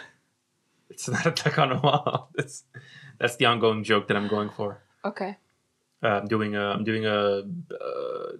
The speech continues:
Speaker 1: video series at work, uh, sort of a get to know people and projects and shit
Speaker 2: Mm-hmm.
Speaker 1: in, like, the delivery region of Romania,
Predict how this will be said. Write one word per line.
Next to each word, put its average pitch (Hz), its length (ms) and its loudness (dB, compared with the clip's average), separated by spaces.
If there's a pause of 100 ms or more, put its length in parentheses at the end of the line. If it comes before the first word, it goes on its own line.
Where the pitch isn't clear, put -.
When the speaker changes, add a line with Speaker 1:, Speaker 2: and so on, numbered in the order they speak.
(200)
Speaker 1:
video 110 500 2
series 107 440 0
at 110 140 0
work, 110 460 0 (840)
uh, 95 560 -6
sort 110 200 -2
of 101 60 -4
a 104 60 -6
get 107 220 0
to - 100 -6
know 98 420 0 (680)
people 113 300 -8
and 98 100 -6
projects 107 460 2
and 113 80 -8
shit - 340 0 (120)
Speaker 2:
Mm-hmm. 180 300 -10
Speaker 1:
in, 110 60 -10
like, 104 200 0
the 104 120 2
delivery 107 460 -2
region 107 300 -2
of 104 100 -4
Romania, 110 480 0